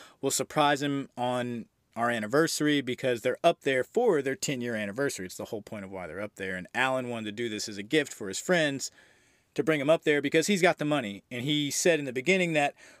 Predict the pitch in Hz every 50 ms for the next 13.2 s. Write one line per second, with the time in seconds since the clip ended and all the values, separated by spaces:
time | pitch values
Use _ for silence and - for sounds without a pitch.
0 | _ _ - 160 180 175 165 190 185 180 160 170 170 160 147 147 143 - 202 214
1 | 202 196 190 185 180 - 143 - - 143 - 151 147 107 - - 151 139 127 101
2 | 110 - 123 123 107 104 104 104 120 135 143 135 131 139 151 156 156 151 151 -
3 | - - 135 123 117 113 120 143 160 160 151 147 143 139 127 - 143 139 135 127
4 | 131 - - 139 127 123 107 127 131 123 127 127 127 - - 110 110 107 117 131
5 | 151 160 165 143 147 131 120 139 127 113 - 131 120 110 98 - _ _ _ _
6 | _ _ _ _ - - 110 - - 170 160 156 147 127 107 - 127 117 - 127
7 | 127 117 110 107 - - 123 104 - - 143 143 - 131 113 113 117 110 101 101
8 | 101 107 98 - - 101 90 87 85 - _ _ _ _ _ _ _ _ _ _
9 | _ - - 160 170 165 156 151 147 147 143 180 185 180 165 170 160 147 151 -
10 | - - 156 147 - 139 131 131 123 117 - - _ _ _ _ _ _ _ -
11 | - 143 160 156 151 147 151 147 - 151 139 123 147 143 143 135 127 123 - -
12 | 151 147 147 147 143 143 - - - - 147 147 151 - 147 143 139 139 139 139
13 | 139 139 131